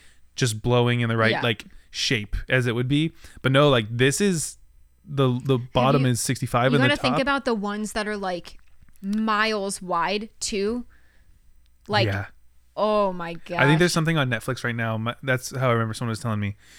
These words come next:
Speaker 1: There's something on Netflix right now about, like, natural disasters.
Speaker 2: Oh, okay.
Speaker 1: And they were talking about
Speaker 2: So
Speaker 1: the
Speaker 2: they
Speaker 1: tornadoes.
Speaker 2: go, like, they go per natural disaster
Speaker 1: I think
Speaker 2: each
Speaker 1: that's what they were
Speaker 2: episode?
Speaker 1: saying, yeah. Or at
Speaker 2: Yeah.
Speaker 1: least a few of them. And they, the highest ones, look at this, over two hundred miles per hour.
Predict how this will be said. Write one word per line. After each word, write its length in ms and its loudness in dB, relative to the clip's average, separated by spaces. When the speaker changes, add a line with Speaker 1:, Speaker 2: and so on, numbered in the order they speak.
Speaker 1:
There's 160 0
something 200 0
on 120 2
Netflix 320 -4
right 100 -2
now 200 -2
about, 260 -2
like, 300 -8
natural 320 -6
disasters. 760 -8
Speaker 2:
Oh, 680 -8
okay. 120 -8
Speaker 1:
And 80 2
they 60 2
were 80 0
talking 120 0
about 100 0
Speaker 2:
So 0 -
Speaker 1:
the 80 -2
Speaker 2:
they 80 4
Speaker 1:
tornadoes. 220 6
Speaker 2:
go, 20 6
like, 260 0
they 140 0
go 300 0
per 260 -2
natural 320 -2
disaster 380 -4
Speaker 1:
I 40 2
think 180 0
Speaker 2:
each 60 2
Speaker 1:
that's 60 0
what 60 0
they 100 4
were 80 4
Speaker 2:
episode? 140 2
Speaker 1:
saying, 300 0
yeah. 180 0
Or 60 -2
at 80 6
Speaker 2:
Yeah. 40 4
Speaker 1:
least 160 4
a 60 2
few 240 2
of 100 2
them. 160 0
And 160 2
they, 180 0
the 80 2
highest 440 0
ones, 200 0
look 100 0
at 60 0
this, 180 -2
over 240 4
two 160 2
hundred 160 4
miles 180 2
per 140 -6
hour. 260 -6